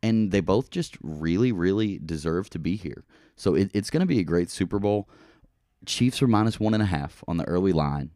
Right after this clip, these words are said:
What are your thoughts when looking at this game? Do you have, like, it, did you see that and think, "Man, I really like this team to win"? Or are you still up in the air?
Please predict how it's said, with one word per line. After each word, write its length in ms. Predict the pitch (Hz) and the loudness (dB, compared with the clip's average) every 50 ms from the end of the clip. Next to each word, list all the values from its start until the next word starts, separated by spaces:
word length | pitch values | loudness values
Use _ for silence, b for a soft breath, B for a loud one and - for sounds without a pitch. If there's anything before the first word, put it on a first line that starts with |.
| _ _ - | _ _ -10
What 560 | - 92 82 80 82 82 82 85 98 113 120 | -8 -8 -8 -8 -8 -6 0 2 4 4 4
are 20 | |
your 160 | 123 110 107 | 4 2 0
thoughts 680 | 101 - 90 85 85 82 82 - - - - - - - | -2 -2 -2 -2 -2 -2 -4 -6 -10 -16 -16 -16 -16 -10
when 260 | - 82 82 80 82 82 | -6 -4 -2 0 0 0
looking 240 | 80 73 - 78 | -2 -2 -4 -4
at 120 | 76 73 - | -6 -6 -6
this 180 | 78 73 - | -8 -10 -10
game? 280 | - 71 62 50 - - - | -10 -12 -12 -12 -14 -12 -8
Do 80 | - | -6
you 80 | 80 80 | -4 -2
have, 200 | 82 82 80 73 | -2 -2 -2 -2
like, 240 | 80 82 78 78 - _ - - - | -2 -2 -2 -4 -6 _ -20 -16 -8
it, 220 | - 87 87 - 80 | -6 -6 -6 -4 -6
did 140 | 82 78 80 | -6 -6 -6
you 60 | 85 | -6
see 240 | - - - 104 101 | -6 -4 -4 -2 0
that 260 | 98 98 95 87 - | 0 0 0 0 -2
and 120 | 85 82 | -6 -8
think, 320 | - - 80 76 - - - | -6 -6 -6 -6 -6 -8 -8
"Man, 300 | 76 78 87 90 82 76 | -4 -2 0 0 0 0
I 100 | 73 73 | -2 -4
really 320 | 71 73 80 90 87 82 | -4 0 2 2 2 2
like 240 | 80 76 78 76 - | 2 0 -2 -2 -2
this 160 | - 82 - | -4 -6 -4
team 200 | - - 92 85 | -2 -2 0 0
to 80 | 82 80 | 0 0
win"? 260 | 85 85 82 82 80 | 0 0 0 0 -2
Or 40 | 76 | -2
are 40 | 76 | -2
you 120 | 76 78 | -4 -4
still 200 | 78 - - 71 | -6 -6 -6 -6
up 120 | 73 69 - | -6 -6 -6
in 60 | 78 | -6
the 80 | 69 62 | -6 -6
air? 180 | 64 62 - | -8 -8 -10